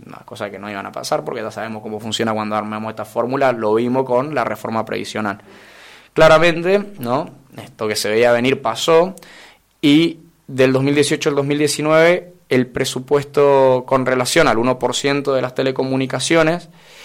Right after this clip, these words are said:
eh, del enard se vio reducido en un veinticuatro por ciento.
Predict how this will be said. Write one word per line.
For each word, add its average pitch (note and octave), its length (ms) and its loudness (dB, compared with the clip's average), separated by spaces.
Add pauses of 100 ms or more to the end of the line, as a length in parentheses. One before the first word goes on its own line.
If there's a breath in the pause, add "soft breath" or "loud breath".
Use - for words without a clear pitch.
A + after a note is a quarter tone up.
(240 loud breath)
eh, B2 500 -6
del C#3 160 6
enard D#3+ 360 4 (240)
se - 240 0
vio C3+ 180 6
reducido C#3+ 600 0
en D3+ 60 2
un C#3+ 200 -2
veinticuatro C3+ 600 2
por B2 200 -4
ciento. G#2+ 420 -6